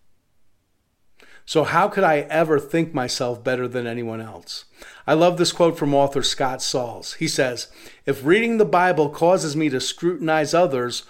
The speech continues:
more than I scrutinize myself, then I am not reading the Bible correctly."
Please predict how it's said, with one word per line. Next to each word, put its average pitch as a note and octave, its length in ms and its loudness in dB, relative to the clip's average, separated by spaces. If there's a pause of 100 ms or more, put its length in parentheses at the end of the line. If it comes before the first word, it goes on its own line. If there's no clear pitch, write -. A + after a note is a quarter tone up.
(280)
more D#3+ 160 6
than D#3 140 2
I C#3+ 120 2
scrutinize D3 680 -2
myself, D3+ 880 -2 (480)
then D3+ 140 4
I D3+ 140 4
am C3 280 -2
not D3 340 2
reading C3 380 0
the A#2 80 -2
Bible A#2 680 -2 (160)
correctly." - 760 -8